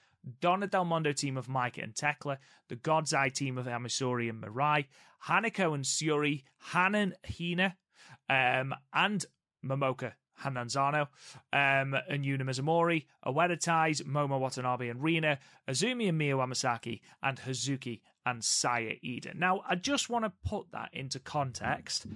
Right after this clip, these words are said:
okay? In the pre-show of this pay-per-view,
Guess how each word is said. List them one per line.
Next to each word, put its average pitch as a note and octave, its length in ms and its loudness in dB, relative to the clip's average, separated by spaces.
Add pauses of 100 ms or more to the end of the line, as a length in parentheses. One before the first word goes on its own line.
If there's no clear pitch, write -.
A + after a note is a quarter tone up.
(140)
okay? C3 360 -2 (540)
In A#3 200 0
the A#3 80 0
pre-show G3 920 -2 (340)
of E3+ 260 2
this D3+ 340 -2 (540)
pay-per-view, C3+ 520 -4